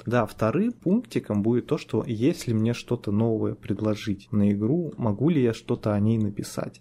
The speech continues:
Я согласен, то, что он похож. Вот я на Custom Story смотрел,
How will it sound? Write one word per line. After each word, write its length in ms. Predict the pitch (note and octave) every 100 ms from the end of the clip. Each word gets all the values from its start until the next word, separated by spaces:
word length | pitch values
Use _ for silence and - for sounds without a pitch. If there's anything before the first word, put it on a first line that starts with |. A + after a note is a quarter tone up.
| -
Я 220 | C#3+ C#3+
согласен, 580 | C#3+ B2+ C#3 E3+ - G#2
то, 120 | G#2+
что 200 | - G#2+
он 280 | A#2+ E3+ F3+ -
похож. 640 | A2 A2 - A2 G2 - -
Вот 180 | - -
я 100 | A2
на 80 | G#2
Custom 400 | - A2+ - A2
Story 360 | - C3 A2
смотрел, 640 | G2+ G#2 G#2+ - F#3+ G3+